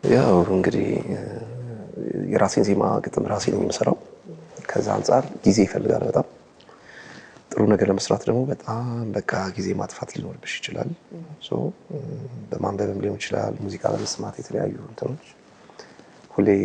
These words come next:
Speaker 1: ከራስሽ ስራዎች ጋር፣ እ፣ ያለፈውን መድገም ላይኖርብሽ ይችላል። ስለዚህ <clears throat> ይቅርታ፣ ከዛኛው ደግሞ የተሻለ ምን ይዤ ልምጣ የሚለው ነገር፣
Speaker 2: እም።
Speaker 1: እሱ በጣም ጊዜ እንድትወስድ ሊያደርግሽ ይችላል።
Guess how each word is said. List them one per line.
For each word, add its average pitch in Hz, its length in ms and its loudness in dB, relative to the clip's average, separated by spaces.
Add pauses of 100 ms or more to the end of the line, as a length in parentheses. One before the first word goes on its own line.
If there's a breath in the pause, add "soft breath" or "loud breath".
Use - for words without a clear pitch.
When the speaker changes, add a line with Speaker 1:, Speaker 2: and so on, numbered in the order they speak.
(260)
Speaker 1:
ከራስሽ - 420 0
ስራዎች - 360 -2
ጋር፣ - 200 0 (300)
እ፣ - 120 -4 (420)
ያለፈውን 104 500 0 (420)
መድገም 101 340 2
ላይኖርብሽ 98 440 0
ይችላል። - 360 -4 (120)
ስለዚህ - 360 0 (340)
<clears throat> - 400 6
ይቅርታ፣ - 320 2 (1600 loud breath)
ከዛኛው 101 340 8
ደግሞ 90 140 6
የተሻለ - 320 2
ምን 82 140 6
ይዤ 82 160 4
ልምጣ - 240 0 (300)
የሚለው 87 320 2
ነገር፣ - 220 4 (260)
Speaker 2:
እም። 170 120 -16 (460 loud breath)
Speaker 1:
እሱ - 180 -8 (100)
በጣም 104 260 2
ጊዜ 87 160 2
እንድትወስድ - 440 -4
ሊያደርግሽ - 400 -4
ይችላል። - 300 -2